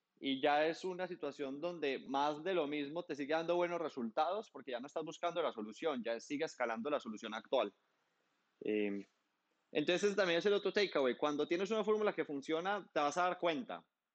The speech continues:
Te vas a dar cuenta, te sientes cómodo con ella y tienes el sentimiento de que puedes seguir haciendo más de esto por un rato largo. Eh, no lo vas a poder hacer por siempre, pero sí por un rato largo. Eh, y ese es el momento donde ahora está Tributi. También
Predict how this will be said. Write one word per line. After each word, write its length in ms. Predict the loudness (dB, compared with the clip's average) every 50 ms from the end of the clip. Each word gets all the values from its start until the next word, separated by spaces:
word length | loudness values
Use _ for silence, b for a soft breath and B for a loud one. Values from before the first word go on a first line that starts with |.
| _ -6
Te 60 | -4
vas 120 | -4 -2 0
a 40 | 0
dar 140 | 0 0 0
cuenta, 300 | 0 0 0 -2 -6 -6
te 80 | -4
sientes 280 | -6 -4 -6 -6 -8 -4
cómodo 320 | -6 -4 -2 -2 -2 -2 -2
con 120 | -2 -2
ella 160 | 0 0 0 -2
y 80 | -2
tienes 240 | -2 -4 -4 -4 -6
el 80 | -6 -4
sentimiento 480 | -4 -6 -4 -4 -6 -6 -6 -2 -2 -2
de 80 | -2
que 80 | -2 -4
puedes 240 | -2 -2 -2 0 0
seguir 220 | -2 -2 -2 -2
haciendo 320 | -2 -2 -2 -2 -2 0
más 220 | 2 2 2 2 4
de 180 | 4 4 4 4
esto 240 | 2 2 -2 0 0
por 120 | 0 -2
un 80 | 0 0
rato 280 | 0 0 0 0 0
largo. 400 | 2 2 2 0 -2 -8 -14 -16 _ _ _ _ _ _ _ _ _ _ _
Eh, 420 | -4 -2 0 0 0 -2 -4 -8 -10 -14 _ _ _ _ _ _ _ _
no 140 | -2 0 2
lo 80 | 4 4
vas 100 | 4 2
a 80 | 2
poder 160 | 0 2 2 2
hacer 180 | 2 0 0 0
por 180 | -2 -2 -2
siempre, 460 | 0 0 0 0 0 -2 -4 -4 -4
pero 220 | -2 -2 -4 -4 -2
sí 120 | -4 -4
por 140 | -4 -2 -4
un 80 | -2 -2
rato 260 | -4 -4 -2 0 0
largo. 380 | 2 2 0 0 -4 -8 -12 _ _ _ _ _ _ _ _ _ _ _ _ _
Eh, 360 | -12 -8 -8 -6 -8 -8 -10 -10 -4
y 80 | -2 0
ese 120 | 0 2
es 60 | 2 2
el 60 | 2
momento 360 | 2 2 2 2 2 2 2 2
donde 160 | 4 4 4
ahora 140 | 4 4 2 0
está 200 | 0 -2 -2 0
Tributi. 520 | 0 2 2 2 2 0 -2 -8 -12 -12 _ _ -2
También 640 | -2 0 0 2 2 4 2 2 0 -2 -8 -12 -14